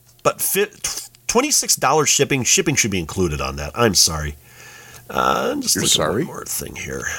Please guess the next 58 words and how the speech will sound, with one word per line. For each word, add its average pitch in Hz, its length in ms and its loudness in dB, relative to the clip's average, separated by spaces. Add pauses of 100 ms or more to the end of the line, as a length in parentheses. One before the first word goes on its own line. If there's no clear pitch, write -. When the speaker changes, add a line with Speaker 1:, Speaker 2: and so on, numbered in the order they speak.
(100)
Speaker 1:
Let's 78 120 -6
see - 180 2
what - 200 -6
else - 140 -2
we - 80 -14
got. - 180 -12
Let's - 120 -2
see - 160 2
if 101 100 -8
we 101 60 -10
can 87 100 -12
find 90 320 -8
Speaker 2:
I 131 100 0
would 151 240 2
be 95 140 -4
sorry. 87 560 -4
Speaker 1:
Yeah, 87 340 0 (140)
well. 73 260 -10 (1160)
And, 247 140 2
and 240 200 2
like 208 160 0
I 156 40 4
said, 139 140 2
some 415 180 2
of 440 60 6
these 349 160 4
things 320 200 2
I 254 100 4
don't, 233 260 2
I 185 120 2
don't 190 240 0
doubt 139 260 2
might 131 220 2
not 123 180 0
be 110 100 -2
bad 95 320 -2
prices, 95 520 2 (440)
but 196 100 0
some 233 220 4
of 226 80 4
the 202 60 -2
stuff - 300 2
is 175 160 -4
just 185 240 2
like, 190 320 2 (1080)
and 185 140 2
I 185 100 6
think 214 200 0
this 196 140 2
is 185 160 2
the 147 60 -2
guy 117 200 4
that 101 140 2
got - 160 -4
caught 95 260 0
selling 95 440 2
the, 87 300 -2
uh, 80 180 0